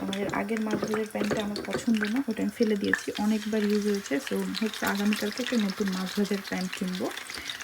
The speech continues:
আপাতত আজকে এটা ব্যবহার করি। এইটা basically তারেকের প্লেট রেডি করেছি। এই হচ্ছে গিয়ে আমাদের আজকের সিম্পল খাবার।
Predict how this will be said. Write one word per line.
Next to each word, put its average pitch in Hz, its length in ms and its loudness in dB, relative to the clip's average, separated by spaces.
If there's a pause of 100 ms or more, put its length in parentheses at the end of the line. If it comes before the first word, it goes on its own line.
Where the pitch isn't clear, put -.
(120)
আপাতত - 520 -4 (420)
আজকে 190 240 -2
এটা 180 160 -4 (100)
ব্যবহার - 400 -4
করি। 220 160 -8 (1400)
এইটা 233 320 0
basically 226 480 -4
তারেকের 202 380 -4 (120)
প্লেট 240 340 -10
রেডি 196 220 -6
করেছি। 208 640 -12 (460)
এই 202 180 -8
হচ্ছে 202 260 -12
গিয়ে 214 140 -8
আমাদের 208 280 -8
আজকের 269 280 -8 (100)
সিম্পল 254 380 0
খাবার। 190 300 -16